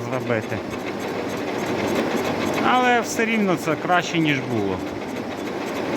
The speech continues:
І до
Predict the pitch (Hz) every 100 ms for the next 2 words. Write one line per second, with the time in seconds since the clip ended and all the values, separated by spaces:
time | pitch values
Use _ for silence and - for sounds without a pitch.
0 | - - - - - - - - - -
1 | - - - 101 - 196 196 - - -
2 | - - - 196 226 233 190 - - -
3 | - - - - - - - - - -
4 | - - - - 135 135